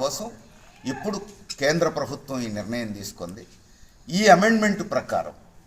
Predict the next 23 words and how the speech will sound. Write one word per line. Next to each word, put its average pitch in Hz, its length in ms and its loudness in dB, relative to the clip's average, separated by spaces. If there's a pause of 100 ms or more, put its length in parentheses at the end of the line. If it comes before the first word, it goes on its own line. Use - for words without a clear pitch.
(580)
ఇప్పుడు 214 260 -4 (1300)
సింగరేణి 180 460 2
చేతుల్లో 185 420 2
ఉన్న 185 100 2 (120)
భూమి 190 260 -2
కానీ, 214 220 2 (360)
ప్రభుత్వం 180 420 -2 (100)
చేతుల్లో 185 420 0
ఉన్న 185 120 0 (120)
భూమి 190 220 -2 (100)
కానీ 208 220 -2 (600)
లీజుకి 220 420 4
ఇస్తారు - 380 -4
ప్రైవేట్ 139 440 -2
వాళ్లకు. - 280 -10 (140)
అంటే 175 220 -2
ఇప్పుడు 170 220 -4 (140)
కోయగూడెం 190 480 4 (640)
బొగ్గు 170 260 2
గని 185 240 4
తవ్వదలుచుకున్న 180 680 4
వాళ్లకు, 190 280 -6 (580)
సత్తుపల్లిలో 190 580 2